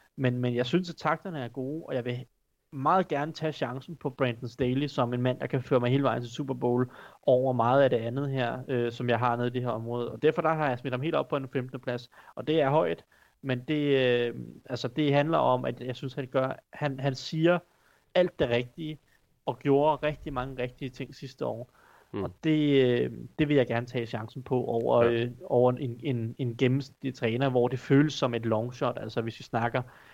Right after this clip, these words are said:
Speaker 1: Vic Fangio og John Gruden og de typer, vi lige har snakket om, det føles som et long shot, hvis de skal føre noget hele vejen til Super Bowl.
Speaker 2: Ja.
Speaker 1: Så tager jeg hellere chancen på, øh, på, på det ukendte, som, som, som siger og gør alle de ting, som jeg synes, han burde sige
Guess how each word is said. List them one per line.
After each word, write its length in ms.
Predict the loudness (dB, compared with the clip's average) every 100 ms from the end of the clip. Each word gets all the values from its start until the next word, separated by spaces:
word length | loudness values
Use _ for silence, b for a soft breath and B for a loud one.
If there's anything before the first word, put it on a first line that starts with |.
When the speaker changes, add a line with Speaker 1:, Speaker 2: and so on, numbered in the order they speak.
| b
Speaker 1:
Vic 160 | -2 0
Fangio 560 | 0 -2 -2 -2 -2 -2
og 120 | -2
John 160 | -4 -4
Gruden 400 | -2 -2 -2 -6
og 120 | -10
de 60 | -8
typer, 280 | -4 0 0
vi 120 | 0
lige 120 | -2
har 60 | -4
snakket 260 | -2 0
om, 80 | -2 -4 b b b b
det 100 | -2
føles 360 | 4 6 6 2
som 160 | -2
et 80 | -2
long 300 | 0 -2 -2
shot, 300 | -6 -6 -6 -10
hvis 140 | -8
de 120 | -8
skal 320 | -8 -2 -2 -2 -10 _ _ _ _ _ _
føre 160 | -2 0
noget 160 | 2 2
hele 120 | 0
vejen 140 | -4
til 100 | -8
Super 200 | -10 -10
Bowl. 240 | -4 -4 -4 b b _
Speaker 2:
Ja. 60 | 0
Speaker 1:
Så 80 | 0
tager 240 | 2 0
jeg 100 | 2
hellere 220 | 2 2
chancen 400 | 0 -4 -6 -12
på, 300 | -6 -2 0
øh, 340 | -2 -2 -4 -6 -12 -20 -20 _
på, 200 | -2 -2 -2 -4
på 100 | -2
det 100 | 0
ukendte, 460 | -2 -2 -2 -2 -2
som, 300 | 0 -2 -2
som, 320 | -2 -2 -6 b
som 160 | -6 -4
siger 320 | -4 2 2
og 80 | 4
gør 140 | 2
alle 240 | 2 0 -2
de 140 | -6
ting, 280 | -8 -8 -8
som 140 | -8
jeg 100 | -8
synes, 200 | -8 -8
han 140 | -8 -6
burde 260 | -4 -4
sige 260 | -4 -6